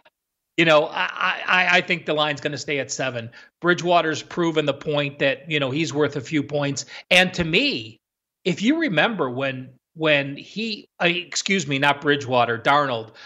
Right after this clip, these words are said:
when Darnold got hurt, I believe that line went up three and a half or four points from going from a number one to a number two quarterback. So clearly, I think going from a number three to a number one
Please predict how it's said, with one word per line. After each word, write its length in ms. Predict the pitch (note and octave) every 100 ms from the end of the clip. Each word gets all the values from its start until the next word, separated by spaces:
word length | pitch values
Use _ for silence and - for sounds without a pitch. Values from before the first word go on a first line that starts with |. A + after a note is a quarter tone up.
| -
when 140 | F3 D#3
Darnold 400 | G#3+ D#4 D#4+ G3
got 200 | D#3 -
hurt, 560 | - G3+ F#3 - - - _ _ _ _ -
I 160 | G3+ C4+
believe 360 | D#4 C#4 B3
that 220 | F#3 D#3 E3
line 340 | F3 F#3 F3+
went 200 | E3+ D#3
up 160 | B2+ -
three 460 | - E3+ F#3+ B3+
and 100 | C#4
a 60 | A3+
half 400 | F3+ G3+ F#3+ -
or 100 | D#3
four 380 | - F#3 F3+ D3+
points 800 | - F3+ E3 A#2+ - - - _ _ - - _ _ _ _
from 300 | F#3 F3+ D3 -
going 400 | G3 G3+ A3 G#3+
from 240 | - F#3 E3
a 40 |
number 320 | E3+ F3 E3
one 360 | D3+ D#3+ F#3+ F3+
to 120 | E3+
a 40 |
number 300 | D#3 D#3+ D3+
two 280 | - - A#3
quarterback. 800 | - F#3 C#3 A#2+ A2+ A2+ - - _ -
So 200 | - G#3+
clearly, 800 | G#3+ - A3+ D4 E4+ B3 C#3+ B2+ E3
I 240 | F3+ C#4
think 320 | - G#3 F3
going 280 | F#3+ F3+ E3
from 220 | - F3
a 60 | D#3+
number 320 | E3 D#3 D3
three 440 | - D3 F#3+ A#3
to 160 | A3 F3+
a 40 |
number 320 | E3 E3 D3+ C3+
one 720 | A#2 E3 C4+ A3 C3 C3